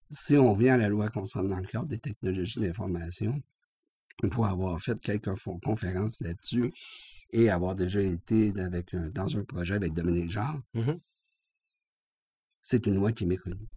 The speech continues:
Speaker 1: Et, et présentement, euh, je vous dirais que beaucoup d'échanges informatisés,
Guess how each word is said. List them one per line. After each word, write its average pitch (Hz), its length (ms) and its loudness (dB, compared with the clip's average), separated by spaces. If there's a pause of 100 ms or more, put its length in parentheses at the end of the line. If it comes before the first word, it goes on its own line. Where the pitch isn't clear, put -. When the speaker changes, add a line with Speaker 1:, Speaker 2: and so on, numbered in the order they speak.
(960)
Speaker 1:
Et, 104 340 2
et 92 60 2
présentement, 113 760 4 (160)
euh, 90 480 0
je 90 80 -8
vous 95 140 -2
dirais 98 400 0
que - 140 -6 (140)
beaucoup 139 560 2 (200)
d'échanges 107 760 0 (100)
informatisés, 101 1000 0